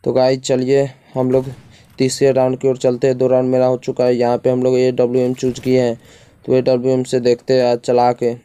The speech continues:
बहुत दिनों बाद आज keyboard से खेल रहे हैं। तो guys यहाँ पे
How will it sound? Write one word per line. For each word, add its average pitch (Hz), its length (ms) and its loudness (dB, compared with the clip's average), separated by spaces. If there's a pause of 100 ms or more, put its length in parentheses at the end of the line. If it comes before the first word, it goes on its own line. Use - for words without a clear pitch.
(640)
बहुत 127 220 0
दिनों 131 260 0
बाद 123 220 0
आज 127 200 2
keyboard 127 380 -2
से 131 160 -4
खेल 123 200 0
रहे 120 220 2
हैं। 113 120 -10 (2000)
तो 120 100 -4
guys 127 420 0 (1500)
यहाँ 127 180 0
पे 131 120 -4